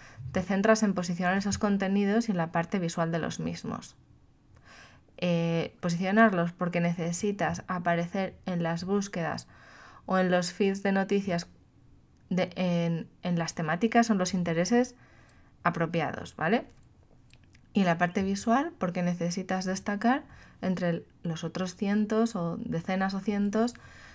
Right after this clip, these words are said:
de contenidos que van a aparecer igual, que Pinterest también va a mostrar.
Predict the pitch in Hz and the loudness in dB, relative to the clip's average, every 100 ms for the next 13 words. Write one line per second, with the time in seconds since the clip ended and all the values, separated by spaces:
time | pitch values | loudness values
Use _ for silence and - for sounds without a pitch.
0 | - - 180 185 196 233 - - 185 190 | -20 -6 -2 0 -2 -4 -6 -2 0 0
1 | 185 180 202 214 185 175 185 185 175 175 | 0 0 -2 -4 -2 0 0 0 -2 -2
2 | 196 175 165 160 160 160 165 170 175 175 | -4 -2 -2 -4 -6 -4 -2 -2 -2 -2
3 | 175 180 170 170 160 - - 160 | -2 0 2 0 -2 -8 -10 -10